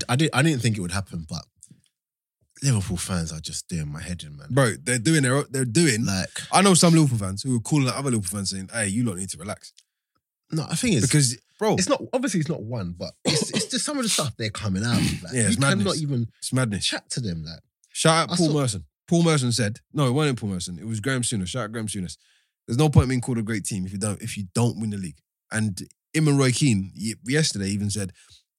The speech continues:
Speaker 2: "In order to be considered a great team, you can't have a great season. You need a, you need an era."
Speaker 1: Mm.
Speaker 2: They, if they, if this is what they're on,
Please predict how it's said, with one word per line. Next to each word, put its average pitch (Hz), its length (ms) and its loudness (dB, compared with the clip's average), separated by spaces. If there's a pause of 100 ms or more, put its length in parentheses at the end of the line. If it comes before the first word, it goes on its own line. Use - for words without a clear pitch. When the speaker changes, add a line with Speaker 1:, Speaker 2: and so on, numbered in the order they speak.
(360)
Speaker 2:
"In 127 100 4
order 160 180 6
to 143 80 0
be 139 120 2
considered 127 420 0
a 110 40 0
great 104 240 -2
team, 113 440 -6
you 107 80 -10
can't 151 180 0
have 139 100 2
a 110 40 0
great 107 200 0
season. 107 340 -4
You 110 100 -10
need 135 180 2
a, 101 120 -4
you 113 100 -6
need 139 160 2
an 95 120 -2
era." 113 320 -4 (240)
Speaker 1:
Mm. 101 220 0 (500)
Speaker 2:
They, - 100 4
if 123 260 0
they, 190 160 6
if 135 260 0
this 185 220 4
is 202 120 4
what 185 220 2
they're 143 180 2
on, 110 280 -4